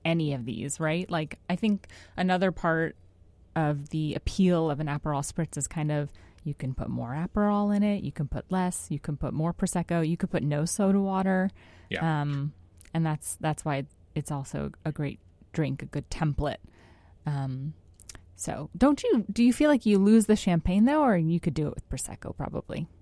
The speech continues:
Speaker 2: Well, so to me, the argument for champagne is really part just aesthetic. Like,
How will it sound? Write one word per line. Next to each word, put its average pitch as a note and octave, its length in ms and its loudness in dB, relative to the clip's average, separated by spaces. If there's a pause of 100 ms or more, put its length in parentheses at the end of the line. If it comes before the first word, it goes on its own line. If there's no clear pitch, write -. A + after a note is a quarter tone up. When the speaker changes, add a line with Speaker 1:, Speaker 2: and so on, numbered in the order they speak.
(240)
Speaker 2:
Well, F#3 220 0
so - 140 -2
to E3+ 160 -4
me, G3+ 160 -2
the C#3+ 120 2
argument A2 560 -2
for G#2 200 -2
champagne G2 560 -4
is F2+ 200 -4
really G2+ 380 -2
part - 480 0
just G2+ 220 -2
aesthetic. F#2 580 0
Like, E2 340 -2